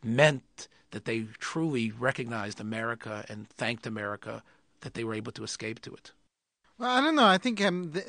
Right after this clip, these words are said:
Speaker 2: maybe they were because they, um, felt so much the need. They were sort of afraid of rejecting this new society that's finally accepting them. But I think it can be actually compared to Mother's Day,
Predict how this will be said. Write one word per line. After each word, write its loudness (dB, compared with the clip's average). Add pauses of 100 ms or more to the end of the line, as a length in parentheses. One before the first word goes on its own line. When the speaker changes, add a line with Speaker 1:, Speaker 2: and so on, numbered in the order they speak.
Speaker 2:
maybe 4
they 6
were 8 (320)
because 0
they, 2
um, -4
felt 2
so 0
much -2
the -6
need. -2
They 0
were -2
sort -4
of -6
afraid 0
of -4
rejecting -2
this -8
new 0
society -2
that's -10
finally -8
accepting -8
them. -10 (320)
But 2
I 6
think -2
it -2
can -2
be 0
actually -4
compared -2
to -2
Mother's 0
Day, -4